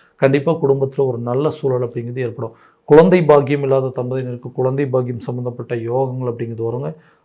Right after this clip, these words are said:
புதிய சொத்துக்களுக்கு உண்டான முயற்சி, வீடு வாங்கக்கூடிய யோகமோ, வண்டி வாகனங்கள் வாங்கக்கூடிய யோகம் அப்படிங்கிறது, இந்த குரு பகவானுடைய பார்வை நான்காம் இடத்துல சுகஸ்தானத்துல படும்போது சொத்து பத்துக்கள் உங்களை தேடி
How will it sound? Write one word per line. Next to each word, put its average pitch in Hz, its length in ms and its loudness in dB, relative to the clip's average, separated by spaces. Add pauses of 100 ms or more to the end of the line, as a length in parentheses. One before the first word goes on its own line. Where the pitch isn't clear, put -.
(160)
புதிய 175 400 2
சொத்துக்களுக்கு 135 520 -2
உண்டான 123 220 -4
முயற்சி, 123 480 -6 (400)
வீடு 151 320 4
வாங்கக்கூடிய 127 520 0 (120)
யோகமோ, 120 360 -4
வண்டி 139 300 0
வாகனங்கள் 127 540 0
வாங்கக்கூடிய 117 580 -6
யோகம் 123 380 -4
அப்படிங்கிறது, 113 480 -8 (320)
இந்த 135 160 0
குரு 151 180 4
பகவானுடைய 147 600 2
பார்வை 135 240 -2
நான்காம் 135 500 -4
இடத்துல 123 340 -6
சுகஸ்தானத்துல 135 680 0
படும்போது 117 500 -4 (280)
சொத்து 156 300 6
பத்துக்கள் 156 400 4
உங்களை 127 200 -2
தேடி 143 300 -2